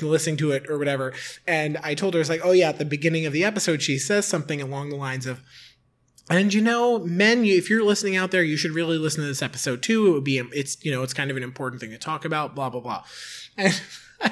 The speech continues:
said, I said to my friend, as if I was talking to Michelle Obama, Lady,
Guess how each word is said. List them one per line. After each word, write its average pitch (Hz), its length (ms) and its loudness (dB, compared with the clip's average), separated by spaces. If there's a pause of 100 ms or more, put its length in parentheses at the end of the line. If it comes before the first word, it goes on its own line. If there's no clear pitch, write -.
(120)
said, 233 340 2 (200)
I 220 120 8
said 220 280 6 (200)
to 214 180 6
my 180 160 4
friend, 147 500 -2
as 151 240 0
if 165 160 4
I 147 120 2
was 143 120 -2
talking 143 280 -2
to 135 80 -2
Michelle 127 340 -4
Obama, 127 460 -6 (540)
Lady, 285 580 4